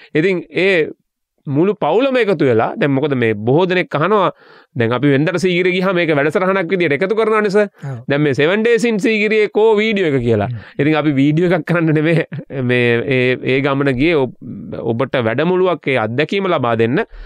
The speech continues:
Speaker 1: හැබැයි මේ වැඩසටහනට සහභාගී වෙච්ච අසංග ගාල්ලගේ මහත්මයා ඇතුළු ඒ පවුලේ උදවිය Seven Days in සීගිරිය with Professor රාජ් සෝමදේව කියලා මේ වැඩසටහන පිළිබඳව දවස් හත සංක්ෂිප්ත කරලා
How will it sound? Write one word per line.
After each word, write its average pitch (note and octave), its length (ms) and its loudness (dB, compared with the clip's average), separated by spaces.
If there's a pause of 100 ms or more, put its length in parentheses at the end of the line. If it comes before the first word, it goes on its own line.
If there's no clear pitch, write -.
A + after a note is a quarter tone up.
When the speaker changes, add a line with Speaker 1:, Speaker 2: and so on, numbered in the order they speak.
(200)
Speaker 1:
හැබැයි C#3 480 0
මේ C#3+ 180 0
වැඩසටහනට D#3+ 600 0
සහභාගී F3 500 0
වෙච්ච D3+ 280 -2
අසංග D3+ 360 0
ගාල්ලගේ C3+ 640 2
මහත්මයා B2 640 -2
ඇතුළු C#3 260 0
ඒ C#3 80 2
පවුලේ G#3 500 0
උදවිය B2 460 2 (380)
Seven D#3 320 0
Days D#3 240 0
in C#3+ 120 2
සීගිරිය C3+ 460 2
with C3 160 0 (120)
Professor B2+ 280 -2
රාජ් B2 160 0
සෝමදේව B2 520 0 (120)
කියලා D3 260 0 (460)
මේ D3+ 160 0
වැඩසටහන E3+ 520 0
පිළිබඳව D3+ 400 0
දවස් C#3+ 340 0 (400)
හත D3+ 360 -2
සංක්ෂිප්ත D3 540 -2
කරලා F#3+ 300 -2